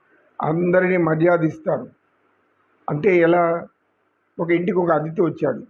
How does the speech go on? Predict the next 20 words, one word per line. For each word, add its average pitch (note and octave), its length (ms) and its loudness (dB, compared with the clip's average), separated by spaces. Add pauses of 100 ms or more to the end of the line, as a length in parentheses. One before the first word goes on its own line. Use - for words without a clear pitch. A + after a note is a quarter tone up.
(320)
ఎవరో E3 220 -2
తెలియని F3 280 2
వ్యక్తి D#3+ 280 -2
వచ్చాడు, - 380 -2 (380)
లేదా G3 120 2
తెలిసిన F#3 320 2
వ్యక్తే E3+ 300 0
వచ్చాడు. C3+ 460 -2 (520)
తల్లి G3 220 4
లోపల F3+ 320 4
ఉంటుంది, D3 520 -8 (180)
తండ్రి F3 260 0
ఎక్కడికో D#3 560 0 (720)
పని F#3 140 2
మీద F3 200 2
వెళ్ళి D#3 240 2
ఉంటాడు, C3+ 500 -6
ఆయన D#3 220 0
పని D3 260 -8
కాదు. B2+ 280 -12